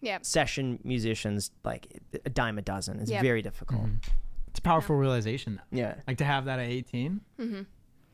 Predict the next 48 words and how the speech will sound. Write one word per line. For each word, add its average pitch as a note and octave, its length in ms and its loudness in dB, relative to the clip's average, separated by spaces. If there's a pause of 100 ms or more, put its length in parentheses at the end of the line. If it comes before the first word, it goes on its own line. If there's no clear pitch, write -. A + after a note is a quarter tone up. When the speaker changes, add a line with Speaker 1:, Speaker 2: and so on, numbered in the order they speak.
(120)
Speaker 2:
Yeah, C#3 300 6
Speaker 3:
It's A#2 60 4
Speaker 2:
I F#3 60 2
Speaker 1:
Well, D#3+ 60 4
it's - 100 4
Speaker 2:
can D3+ 80 2
Speaker 1:
hard, - 160 6
Speaker 2:
see - 60 4
that. - 100 2
Speaker 1:
it's C3 120 0
Speaker 3:
like - 100 4
Speaker 1:
hard G4 220 4
to F#4 60 0
walk C#4 320 0
away A#3+ 240 0
from A#3 200 -4
something A3 340 -2
that G3+ 80 -4
you're, G3+ 160 -2
like, F#3+ 280 -4 (500)
especially B3+ 360 0
when C4+ 100 2
it's A#3 100 -2
something G#3 200 -2
that's G3 140 -4
artistic, F#3+ 760 -4 (320)
that A3 80 -2
you've G#3+ 200 2
literally, G3+ 380 0
like, F#3+ 220 -4
poured F#3+ 280 -4
your F3+ 120 -6
heart F3+ 160 -4
and E3+ 100 -12
soul F3+ 140 -6
in. - 60 -8
I - 40 -6
mean, A3 100 -2
that's A#3 140 -2
how C4+ 80 0
I A3 80 0
felt G#3+ 140 -4
with - 100 -6
acting, E3 500 -6
where G3 160 0
Speaker 2:
Yeah. - 80 0
Speaker 1:
it's F#3 80 -6
like, E3 340 -4